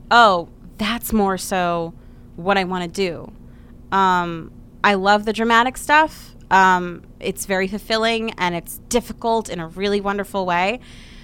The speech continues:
But I do really love my comedic roles. Um,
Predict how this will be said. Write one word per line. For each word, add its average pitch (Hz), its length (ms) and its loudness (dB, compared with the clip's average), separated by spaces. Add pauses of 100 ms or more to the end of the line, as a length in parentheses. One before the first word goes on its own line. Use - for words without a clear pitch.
(200)
But 214 160 2
I 202 100 2
do 226 280 -4
really 208 520 -4
love 190 540 0
my 185 160 -6
comedic 180 520 -6
roles. - 540 -12 (320)
Um, 180 520 2